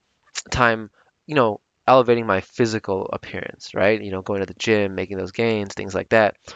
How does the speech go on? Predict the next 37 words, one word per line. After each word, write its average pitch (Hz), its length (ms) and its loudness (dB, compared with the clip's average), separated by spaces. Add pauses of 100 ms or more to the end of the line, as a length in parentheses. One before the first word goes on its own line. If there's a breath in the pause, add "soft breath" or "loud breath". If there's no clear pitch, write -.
(220 loud breath)
But 120 280 6 (460 loud breath)
I 113 100 4
realized 123 580 6
it's, - 340 -6 (160)
there 120 220 4
is 107 140 0
a 104 120 2
whole 131 420 4
nother 110 360 2
world 95 540 -2
when 104 160 -8
you 101 140 -8
step - 300 -2
into 101 300 -8
that, 92 420 0
um, 92 300 2
mental 101 580 -4
gym, 90 520 -8
if 101 200 -10
you 98 120 -8
will, 92 200 -6
right? 92 300 -2 (260 loud breath)
Making 107 240 0
those 101 180 -2
mental 98 420 -6
gains, 90 500 -8 (240 soft breath)
emotional 104 420 -2
intelligence, 90 720 -8 (220 loud breath)
self-observation, 95 1040 -2 (260 loud breath)
self-reflection. 92 1000 -2 (320 loud breath)
And 107 80 -4
that 117 100 6
is 113 80 0
a 110 100 2
whole 127 320 0
nother 107 300 0
world, 92 500 -6